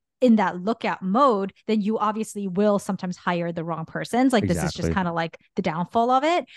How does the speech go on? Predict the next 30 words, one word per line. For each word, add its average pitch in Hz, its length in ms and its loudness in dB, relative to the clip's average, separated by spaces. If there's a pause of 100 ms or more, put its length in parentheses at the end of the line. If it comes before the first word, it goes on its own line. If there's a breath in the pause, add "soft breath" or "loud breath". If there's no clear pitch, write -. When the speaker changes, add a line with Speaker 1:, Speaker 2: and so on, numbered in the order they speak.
(220 loud breath)
Speaker 1:
I 277 80 4
do 349 200 6
Speaker 2:
Yeah. - 40 6
Speaker 1:
think 359 160 4
it's 302 120 -2
a, 285 140 0
it's - 140 -4
funny. 339 200 2
I 240 60 4
don't 392 140 0
think 277 140 -2
it 269 100 -2
just 226 240 -2
happens 190 280 -6
in 175 100 -6
church 214 240 -4
because, 180 260 -6
I 180 60 -2
mean, 175 160 -2
hopefully 233 320 -8
I'm 165 80 -6
not 165 140 -10
gonna 165 120 -12
get 156 100 -12
in 160 60 -12
trouble 160 220 -10
for 165 160 -12
saying 170 220 -4
this, 165 160 -6
but, 165 180 -4